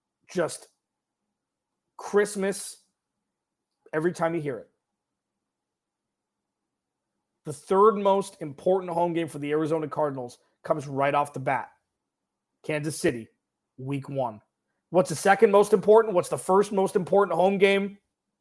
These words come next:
in twenty twenty-two for the Cardinals? I'm going to tell you about it in the next two segments. Alex Clancy, Locked On Cardinals. Next. First, Athletic Greens, okay?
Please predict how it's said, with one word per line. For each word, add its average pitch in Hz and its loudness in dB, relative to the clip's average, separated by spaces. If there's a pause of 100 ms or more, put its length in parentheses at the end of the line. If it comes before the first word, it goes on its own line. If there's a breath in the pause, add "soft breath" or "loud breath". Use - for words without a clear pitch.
(140)
in 175 -2
twenty 180 2
twenty-two 175 -2
for 160 -4
the 147 -4
Cardinals? 180 4 (600)
I'm 208 4
going 190 2
to 208 -4
tell 196 6
you 170 0
about 120 -4
it 156 -8 (320)
in 180 2
the 175 0
next 185 0
two 208 -2
segments. 151 2 (360)
Alex 180 4
Clancy, 196 -2
Locked 170 4
On 160 -4
Cardinals. 160 0 (360)
Next. 170 0 (400)
First, 185 2 (720)
Athletic 196 6
Greens, 143 -4
okay? 196 0